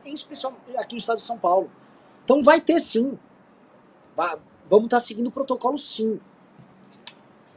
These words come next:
Vitor falou, "Façam um pichuleco do Bolsonaro, um ceifador da morte com a cara dele."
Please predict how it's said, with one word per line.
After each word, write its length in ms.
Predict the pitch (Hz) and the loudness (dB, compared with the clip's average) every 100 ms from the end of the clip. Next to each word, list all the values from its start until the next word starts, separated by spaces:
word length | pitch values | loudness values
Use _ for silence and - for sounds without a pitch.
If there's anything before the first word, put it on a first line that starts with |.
| _ _ _ _ _ _ _ _ _ _ _ _ - | _ _ _ _ _ _ _ _ _ _ _ _ -16
Vitor 420 | - 233 240 247 | -2 0 4 2
falou, 320 | - 220 185 | 4 4 4
"Façam 400 | 180 214 214 233 | 2 -2 -2 -4
um 100 | 220 | -6
pichuleco 460 | 208 196 202 190 190 | -6 -4 0 0 0
do 80 | 180 | 2
Bolsonaro, 540 | 190 - 160 160 160 | 2 2 -4 -2 -4
um 60 | 165 | -2
ceifador 560 | - 185 175 160 185 | 0 0 0 -2 0
da 100 | 185 | 0
morte 260 | 165 185 - | -2 -4 -6
com 80 | 180 | -12
a 20 | |
cara 220 | 185 185 | -6 -6
dele." 380 | 208 320 285 | 0 0 -2